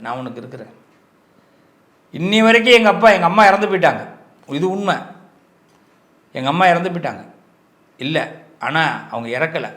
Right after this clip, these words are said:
எங்கள்கிட்ட தான் இருக்கிறாங்க, எங்களை இன்னும் பார்த்துக்கிட்டு இருக்கிறாங்க. இன்னி வரைக்கும் எங்க அப்பா என்கிட்ட ஒரு உதவி கூட கேட்டது கிடையாது.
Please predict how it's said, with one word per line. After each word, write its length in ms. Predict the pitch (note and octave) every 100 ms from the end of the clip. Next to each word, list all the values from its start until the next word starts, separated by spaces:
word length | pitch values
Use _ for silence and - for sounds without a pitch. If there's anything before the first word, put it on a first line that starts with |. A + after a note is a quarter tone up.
| -
எங்கள்கிட்ட 320 | A#2 B2 B2 D3
தான் 160 | E3
இருக்கிறாங்க, 300 | D3 C#3 C3 C#3+
எங்களை 180 | B2+ A#2+ C3+
இன்னும் 180 | E3+
பார்த்துக்கிட்டு 340 | D3+ C3+ B2+ G#2+
இருக்கிறாங்க. 280 | A2 - _ _ _ _ _ _ C#3+
இன்னி 200 | F#3 G#3+
வரைக்கும் 340 | A3 A3 A3+
எங்க 100 | G#3+
அப்பா 280 | F3+ A#3 A#3+ C4+ B3+ - - - _ -
என்கிட்ட 420 | D3+ E3+ F3 A#3 F#3+ D3+
ஒரு 220 | F3 F3 E3+
உதவி 220 | F#3+ G3
கூட 140 | F3+ D#3+
கேட்டது 320 | D#3 C#3+ C#3+
கிடையாது. 300 | C#3 A2 F2+